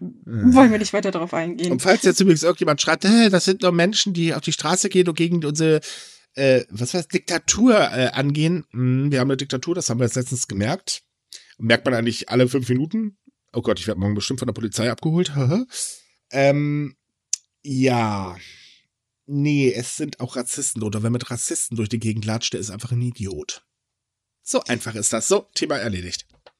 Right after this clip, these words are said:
Speaker 1: Also wie gesagt, in Japan sollen sie ruhig meinetwegen doppelte Nachnamen bekommen. Ich meine, pff, wem interessiert's? Ähm, nächstes Thema. Äh, denn,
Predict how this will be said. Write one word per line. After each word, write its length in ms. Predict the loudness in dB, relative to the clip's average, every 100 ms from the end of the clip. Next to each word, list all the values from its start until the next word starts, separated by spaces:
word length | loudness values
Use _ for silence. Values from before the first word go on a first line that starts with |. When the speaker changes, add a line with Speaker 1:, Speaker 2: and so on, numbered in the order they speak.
| _ -20 _ _ _ _ _ _ _ _ -2
Speaker 1:
Also 160 | 2
wie 60 | 4
gesagt, 260 | 4 0
in 80 | 2
Japan 280 | 2 2 2
sollen 120 | 0 0
sie 60 |
ruhig 180 | -2 -2
meinetwegen 340 | 0 0 -2
doppelte 320 | -2 -4 -4 -2
Nachnamen 360 | -2 -2 -2
bekommen. 360 | -4 -2 -4 -2
Ich 100 | -2
meine, 200 | -2 -2
pff, 320 | -6 -10 -12
wem 200 | -10 -8 -6
interessiert's? 720 | -6 -4 0 0 0 -4 -14 _ _ _ _ _ _ _ _ _ -2
Ähm, 720 | 0 0 -2 -2 -4 -4 -8 _ _ _ _ _ _ _ _ -10 -6
nächstes 340 | 0 0 0
Thema. 360 | -4 -4 -6 -10 _ _
Äh, 640 | -4 0 2 2 4 4 6 4
denn, 420 | 4 2 2